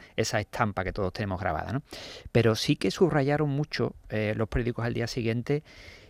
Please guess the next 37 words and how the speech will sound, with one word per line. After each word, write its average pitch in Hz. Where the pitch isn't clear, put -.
el 95
hecho 110
de 143
que, 110
eh, 104
por 101
aquello, 113
en, 87
en 92
el 98
dos 90
mil 98
cuatro 127
estaba 107
muy 113
en 107
boga 123
el, 101
el 107
Canal 98
Plus 131
y, 117
y, 113
y 117
hubo 131
incluso 120
titulares 113
de, 117
de 104
un 120
santo 120
entierro 123
codificado 110
solo 107
para 101
abonados. 90
¿Eh? 107